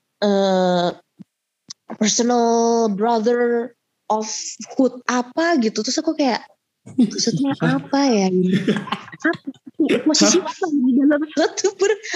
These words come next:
Speaker 1: perusahaan brotherhood?" Kayak
Speaker 2: <laughs> Oke, oke.
Speaker 1: apakah
Speaker 2: Iya, iya,
Speaker 1: lo
Speaker 2: iya.
Speaker 1: adalah manajer guild kah atau gimana gitu? Lo
Speaker 2: Iya, iya.
Speaker 1: berorganisasi, tapi lo manajer apa, apa lo kayak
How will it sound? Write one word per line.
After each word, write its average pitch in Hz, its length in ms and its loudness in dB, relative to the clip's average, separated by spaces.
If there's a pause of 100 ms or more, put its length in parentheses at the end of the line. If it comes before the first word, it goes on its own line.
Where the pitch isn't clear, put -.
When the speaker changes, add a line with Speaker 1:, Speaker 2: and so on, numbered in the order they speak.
(100)
Speaker 1:
perusahaan 285 960 -2
brotherhood?" 269 840 0
Kayak 262 480 0
Speaker 2:
<laughs> - 160 -2
Oke, 127 320 0
oke. 107 280 -2 (1120)
Speaker 1:
apakah 240 420 2
Speaker 2:
Iya, 247 40 2
iya, 247 80 4
Speaker 1:
lo 240 80 6
Speaker 2:
iya. 226 100 2
Speaker 1:
adalah 226 340 -4
manajer 220 580 -2 (120)
guild 240 400 2 (220)
kah 311 360 0 (100)
atau 240 500 0 (420)
gimana 294 840 0
gitu? 247 320 0
Lo 214 60 -2
Speaker 2:
Iya, - 180 2
iya. 131 60 6
Speaker 1:
berorganisasi, - 880 0
tapi 254 260 -10 (460)
lo 277 180 2 (120)
manajer 233 760 2 (380)
apa, 233 300 -2 (200)
apa 254 320 -2
lo 294 240 4 (300)
kayak 269 240 0